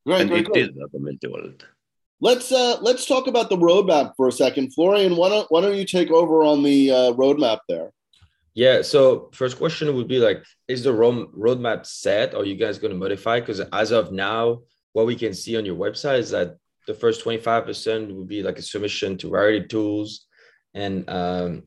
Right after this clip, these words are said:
Speaker 3: Rarity Sniper listing. At fifty percent, twenty-five N F Ts will be randomly airdropped to Glowy Knights holders. Uh, at seventy-five percent, um,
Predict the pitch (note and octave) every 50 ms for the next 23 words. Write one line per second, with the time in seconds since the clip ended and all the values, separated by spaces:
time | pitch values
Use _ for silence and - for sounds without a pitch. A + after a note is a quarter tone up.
0 | _ - D#2+ F2+ F#2 G2 G#2 G2+ G2+ F#2 - - F#2+ G2 F2+ F#2 F2+ F#2 G#2 G#2
1 | - - - B2 B2 A#2+ A#2+ A#2+ A2 - - G2 - - - A#2 G#2+ - - A2+
2 | A2 F#2+ G#2+ G2+ - - G#2+ G#2 G#2 G2+ F#2+ F#2 - - G#2+ G#2 G2 - - G#2+
3 | G#2+ G#2 G2 F2+ - G2+ G2+ G2 - - - B2+ A#2+ A2+ G#2+ G#2 G2 E2+ G2 F#2+
4 | E2 E2+ F#2+ G2+ G#2 G2 G2+ G#2 G2+ G2 F#2+ F#2 - _ _ _ _ _ - -
5 | A2 A2+ G2 - A2 A2 A2 G#2+ - - - A2+ G#2 F2 F#2 G2 G#2 G#2+ G#2+ G2+
6 | G2+ G#2 G2+ G2 F2+ - F#2 F#2 G#2 A#2+ B2+ C3+ C#3 C3+ C#3 - - - _ _
7 | _ _ _ _ _ _ _ _ _ - F2+ F2+ F#2 F#2 F2+ F2 - - F2 -
8 | - A#2 B2+ C3 B2 B2 - A#2 A2 G#2+ - - F#2 - - - A#2+ A#2 A2+ A2
9 | G#2 - - - - - _ _ _ - G2+ F#2+ F#2+ F#2 F#2 F#2 F2+ E2 -